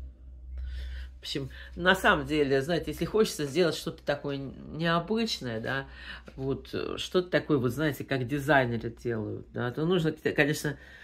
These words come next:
нарисовать это одно, но воплотить это совсем другое, да.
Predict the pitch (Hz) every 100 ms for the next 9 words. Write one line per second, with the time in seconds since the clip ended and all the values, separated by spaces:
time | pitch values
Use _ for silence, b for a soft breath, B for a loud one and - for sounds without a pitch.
0 | B B 139 165 165 - 185 208 196 180
1 | 180 180 160 170 160 131 - 135 143 160
2 | 175 170 170 220 180 143 - 135 156 -
3 | 180 175 185 156 123 98 87 127 131